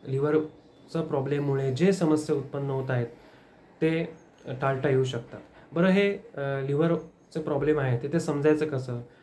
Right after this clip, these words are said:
तर त्यासाठी साधं just लिव्हर फंक्शन टेस्ट वैद्यकीय सल्ल्याने करून घेतली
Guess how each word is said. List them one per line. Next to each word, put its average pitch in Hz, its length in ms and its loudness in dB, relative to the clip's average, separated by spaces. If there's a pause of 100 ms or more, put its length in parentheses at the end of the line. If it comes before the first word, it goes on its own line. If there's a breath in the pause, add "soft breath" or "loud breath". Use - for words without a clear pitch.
(140 loud breath)
तर - 80 -18
त्यासाठी 160 360 0
साधं 156 380 0 (600)
just 151 140 2 (100)
लिव्हर 151 280 0
फंक्शन 151 380 0
टेस्ट 139 380 -4
वैद्यकीय 147 380 -2
सल्ल्याने 143 320 -2
करून 143 280 -4
घेतली 143 300 0